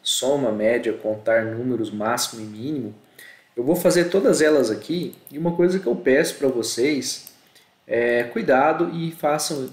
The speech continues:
as coisas organizadas, tá? Porque senão você vai ter problema no futuro. Então, se você quer fazer a função soma, escreve soma, tá? Ah, você quer fazer a função média?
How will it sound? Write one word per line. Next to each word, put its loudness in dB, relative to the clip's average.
as -6
coisas -2
organizadas, -2
tá? -6
Porque -2
senão -4
você -4
vai 0
ter -2
problema -2
no -6
futuro. -14
Então, 0
se -2
você 0
quer 0
fazer 0
a -2
função -8
soma, -4
escreve 0
soma, -2
tá? -2
Ah, 0
você 0
quer -2
fazer 0
a 2
função -6
média? -4